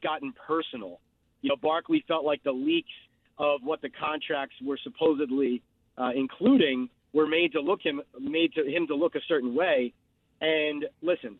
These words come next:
when he calls into a, into question the Giants' integrity, calling them out for allegedly leaking something, that struck a chord. That was heard. And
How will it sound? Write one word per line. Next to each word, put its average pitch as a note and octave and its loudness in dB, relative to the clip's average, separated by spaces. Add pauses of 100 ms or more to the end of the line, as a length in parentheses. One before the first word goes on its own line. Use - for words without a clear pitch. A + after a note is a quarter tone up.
(260)
when D3+ -2
he F#3 -2
calls G3 0
into E3 0
a, C#3+ -4
into D3+ -4
question D#3+ -2
the B2+ -4
Giants' D3 -2
integrity, C3+ -2 (400)
calling E3+ 4
them D#3+ 0
out C#3 -2 (100)
for C#3+ 0
allegedly C3+ -2
leaking D3 0
something, A#2+ -4 (460)
that F#3+ -2
struck G3 0
a D3 -2
chord. D3 2 (360)
That F3+ -4
was D#3+ 0
heard. A#2+ 0 (440)
And C#3+ -4